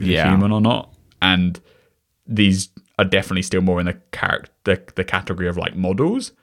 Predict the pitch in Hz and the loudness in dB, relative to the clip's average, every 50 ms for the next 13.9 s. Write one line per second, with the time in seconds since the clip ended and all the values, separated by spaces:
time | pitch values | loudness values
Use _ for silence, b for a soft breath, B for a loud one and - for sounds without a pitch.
0 | _ _ _ _ _ _ _ _ _ _ _ _ _ _ _ 170 175 165 175 240 | _ _ _ _ _ _ _ _ _ _ _ _ _ _ _ 0 2 2 0 0
1 | 330 262 - - B B B B B B B B B B _ _ _ _ _ _ | 0 -2 -4 -4 B B B B B B B B B B _ _ _ _ _ _
2 | _ _ _ _ _ _ _ _ _ _ _ _ _ _ _ _ - - 330 262 | _ _ _ _ _ _ _ _ _ _ _ _ _ _ _ _ -4 0 0 2
3 | - 113 110 - 101 98 92 95 - - - - - - 165 208 247 254 - 190 | 2 2 4 4 4 2 2 0 -2 -6 -10 -10 -6 0 2 2 2 2 2 0
4 | 185 - 175 180 170 - 160 202 190 - - _ 196 214 208 226 196 - 254 247 | -2 0 0 -2 -2 -2 -4 -2 -2 -2 -2 _ 0 2 2 0 0 2 2 4
5 | 247 233 190 185 - 170 180 180 175 180 214 233 220 202 202 180 147 143 127 - | 4 2 0 0 2 2 2 2 2 2 4 2 2 4 2 0 0 0 0 2
6 | 113 104 107 98 - - 127 127 135 - 117 104 101 - - 107 95 92 - 101 | 2 2 2 2 2 -2 0 0 0 0 2 2 2 2 0 -4 -4 -2 -2 -2
7 | 92 90 87 - - - 95 87 87 90 - _ _ _ - - 87 - - - | -2 -2 -2 -6 -6 -6 -4 -4 -4 -4 -6 _ _ _ -4 -4 -4 -6 -6 -6
8 | - 82 82 82 - - - - - - - - b b b b b b b b | -4 -2 -2 -2 -4 -4 -4 -2 -2 -2 -2 -6 b b b b b b b b
9 | b b b b _ _ _ _ _ _ _ _ _ - 185 - - - - 370 | b b b b _ _ _ _ _ _ _ _ _ -2 -2 -2 0 0 0 2
10 | 302 226 156 120 107 90 - - - - _ - 175 214 202 - - - - 180 | 2 2 2 4 4 2 2 0 -8 -16 _ 0 0 0 2 0 -2 -2 2 2
11 | 180 165 165 185 185 - 214 208 185 160 143 131 139 - 190 185 208 196 202 202 | 0 2 2 0 2 2 4 2 2 4 4 6 6 6 6 4 4 4 4 2
12 | 208 214 240 214 202 - 185 143 123 143 139 127 - 131 - 185 131 101 - - | 4 4 2 2 2 2 0 2 2 2 2 4 2 0 2 0 0 0 -2 -8
13 | - - _ 131 131 135 131 127 120 117 - 120 113 - - - - | -10 -2 _ 0 2 2 2 0 0 0 0 0 0 0 -2 -10 -20